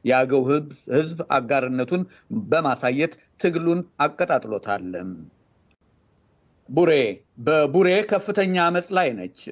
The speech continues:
በቡሬ ወታደራዊ ማሰልጠኛ የሚገኘው ወጣት ሰልጣኞችን የጸረ ሰላም እንቅስቃሴ ስላለ ተዘጋጁ መባላቸውን ተከትሎ ከህዝቡ ጋር አንዋጋም ያሉ የተለያዩ ክልል ሰልጣኞች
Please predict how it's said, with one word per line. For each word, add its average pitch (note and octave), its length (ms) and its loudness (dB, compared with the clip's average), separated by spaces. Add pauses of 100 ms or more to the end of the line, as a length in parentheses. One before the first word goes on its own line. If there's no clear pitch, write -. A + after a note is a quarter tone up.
በቡሬ D3+ 360 2
ወታደራዊ E3+ 600 2
ማሰልጠኛ E3 500 0
የሚገኘው D#3+ 680 0
ወጣት D3 420 2
ሰልጣኞችን D3+ 800 -2 (300)
የጸረ A#2 360 2
ሰላም D#3+ 300 0
እንቅስቃሴ D#3+ 640 -2
ስላለ D3 400 0 (400)
ተዘጋጁ C#3 640 0
መባላቸውን D3 760 0
ተከትሎ D#3 400 0 (440)
ከህዝቡ B2 420 0
ጋር D#3+ 240 4 (300)
አንዋጋም D3 800 0
ያሉ D#3 260 2
የተለያዩ D#3 600 0
ክልል C3 420 -2
ሰልጣኞች D3 600 -2